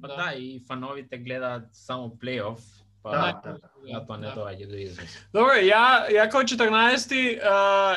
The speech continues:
Speaker 2: јас сакам да направам исто екипа, добра, ама не можеме да не одземам Никола Јокич као, као четрнаести пик.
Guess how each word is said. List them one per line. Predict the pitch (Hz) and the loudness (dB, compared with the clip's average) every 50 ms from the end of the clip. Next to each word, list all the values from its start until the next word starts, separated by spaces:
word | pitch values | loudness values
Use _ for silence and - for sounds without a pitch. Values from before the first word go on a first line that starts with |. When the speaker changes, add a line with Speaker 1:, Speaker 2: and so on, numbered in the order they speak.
| - | -2
Speaker 2:
јас | - 190 190 202 220 233 233 - | -4 0 0 0 0 0 0 0
сакам | 226 214 220 220 240 226 220 | 0 0 2 0 -2 -2 0
да | 208 202 | -2 -2
направам | 190 196 196 196 196 208 202 196 185 180 180 | 0 0 0 0 0 0 0 0 -2 -4 -8
исто | 180 190 180 - - | -10 -10 -8 -6 -6
екипа, | 185 175 170 160 165 202 185 - 202 | -4 -4 -6 -8 -12 -14 -8 -6 -6
добра, | 185 175 185 190 196 202 202 196 | -4 -2 -2 0 0 2 2 2
ама | 196 190 190 185 180 | 0 0 -2 -4 -4
не | 175 175 180 190 | -6 -6 -4 -4
можеме | 190 202 202 190 202 196 185 | -4 -4 -4 -4 -4 -4 -4
да | 170 175 | -6 -6
не | 170 170 175 180 | -6 -6 -6 -6
одземам | 180 175 175 180 180 175 175 170 170 170 | -6 -6 -6 -4 -4 -4 -4 -4 -6 -8
Никола | 170 165 165 175 165 160 160 | -10 -10 -8 -6 -6 -4 -4
Јокич | 156 156 160 160 160 170 160 160 - - | -4 -6 -6 -8 -8 -10 -12 -14 -10 -8
као, | 156 147 143 139 139 139 135 - - - - - _ _ _ _ | -6 -4 -4 -4 -6 -8 -10 -12 -16 -20 -20 -20 _ _ _ _
као | 156 147 147 143 143 143 | -10 -8 -8 -8 -8 -10
четрнаести | - - 143 151 143 143 147 147 147 147 147 143 - - 147 | -12 -12 -10 -10 -8 -8 -8 -8 -6 -6 -8 -8 -10 -16 -18
пик. | - _ - 160 175 175 170 | -16 _ -6 -6 -6 -6 -8